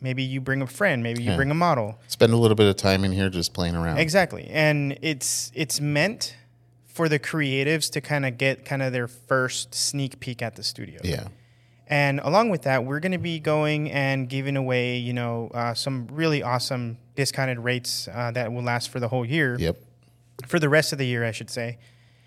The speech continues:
Speaker 1: And, you know, as a thank you for coming by, taking time out of your day just to come check us out.
Speaker 2: Yeah.
Speaker 1: Um, and the hopes is to also have just some refreshments, having maybe some donuts, some, like, snacks, uh, something,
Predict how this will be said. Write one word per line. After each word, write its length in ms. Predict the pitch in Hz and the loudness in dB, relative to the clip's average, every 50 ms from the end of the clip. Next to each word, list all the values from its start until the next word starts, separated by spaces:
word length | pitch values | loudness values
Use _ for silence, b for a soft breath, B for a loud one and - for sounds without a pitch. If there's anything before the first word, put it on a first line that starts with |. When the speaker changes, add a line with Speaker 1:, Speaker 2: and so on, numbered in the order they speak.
| b b b b b _ - | b b b b b _ -2
Speaker 1:
And, 540 | 160 156 156 151 151 147 147 147 147 139 - - - | 0 2 4 4 4 4 2 2 -2 -4 -6 -10 -6
you 120 | - 151 | 0 2
know, 100 | 147 143 | 2 4
as 200 | 143 139 143 127 | 4 4 2 2
a 60 | 143 131 | 0 -2
thank 380 | - - - 151 156 160 - - | -4 -2 0 2 2 2 0 -2
you 100 | 170 151 | -4 -4
for 180 | - - 147 | -2 -4 -6
coming 400 | 135 - - 143 135 135 139 131 | -6 -4 -4 -4 -2 -2 -2 -2
by, 500 | 120 117 117 120 117 117 117 117 117 - - - - - - | -2 -2 0 0 0 0 -2 -2 -4 -8 -12 -16 -20 -20 -4
taking 300 | - 160 160 151 160 151 | -2 0 0 0 0 0
time 200 | - 151 139 131 | 2 2 2 4
out 120 | 131 131 | 2 2
of 60 | 127 127 | 2 0
your 140 | 123 123 120 | 0 -2 -2
day 220 | 117 120 117 113 | -2 -2 -2 -2
just 280 | 113 - - 135 - - | -4 -4 -6 -6 -6 -6
to 60 | 123 | -4
come 180 | - 131 127 120 | -2 -2 0 0
check 200 | - 127 117 110 | 0 -2 -2 -2
us 140 | 117 - - | -4 -4 -4
out. 260 | 113 101 104 101 - - | -4 -4 -6 -8 -8 -6
Speaker 2:
Yeah. 220 | 90 82 76 76 b b b b b b b - | -6 -4 -4 -6 b b b b b b b -2
Speaker 1:
Um, 340 | - 139 139 135 131 127 131 | 0 2 4 4 2 2 0
and 160 | - 135 147 156 | 0 0 2 2
the 60 | 156 | 2
hopes 300 | 139 175 180 175 - - | 2 2 2 2 0 -2
is 120 | 170 156 - | -4 -2 0
to 140 | - 165 | 0 0
also 280 | - 131 147 147 - 165 | 2 2 2 2 0 -2
have 260 | 151 160 160 165 151 | -2 0 0 0 0
just 220 | 143 143 147 - - | -2 -4 -6 -4 -4
some 120 | 175 165 | -2 -2
refreshments, 680 | 160 143 - 143 139 135 - 165 160 170 180 - - - | -4 0 2 2 2 2 2 -2 -4 -4 -4 -6 -8 -6
having 460 | - - 139 135 131 135 127 127 127 | -2 0 0 2 0 0 -2 -4 -4
maybe 200 | 123 127 117 120 | -4 -4 -4 -6
some 200 | 113 - - 117 | -8 -8 -8 -2
donuts, 520 | 120 156 170 175 170 160 160 156 151 135 - | 0 2 2 4 4 4 2 2 0 0 -2
some, 400 | - - - 127 127 120 120 120 | -4 -2 -2 -2 -2 -2 -2 -4
like, 160 | 117 110 107 | -4 -4 -4
snacks, 920 | - - - 151 151 151 151 147 143 - - - - - - - - - - | -4 -2 0 2 2 4 4 2 2 0 0 -2 0 0 -2 -2 -4 -4 -4
uh, 200 | - 131 127 127 | -4 -2 -2 -2
something, 640 | 120 - - 196 196 185 - 202 190 190 190 185 | 0 0 2 2 0 0 0 0 0 0 -2 -4